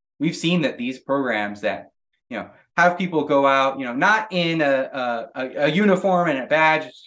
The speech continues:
can sometimes be intimidating for, for visitors, but,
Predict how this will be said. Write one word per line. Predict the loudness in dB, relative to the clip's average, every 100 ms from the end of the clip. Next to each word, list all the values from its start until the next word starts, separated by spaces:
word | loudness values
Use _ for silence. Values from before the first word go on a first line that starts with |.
| _
can | -14
sometimes | -10 -6 -6 -6
be | -8
intimidating | -8 -6 -6 -6 -8 -10
for, | -12 -12
for | -12
visitors, | -8 -6 -6 -6 -8 -12 _ _ _ 2
but, | 2 0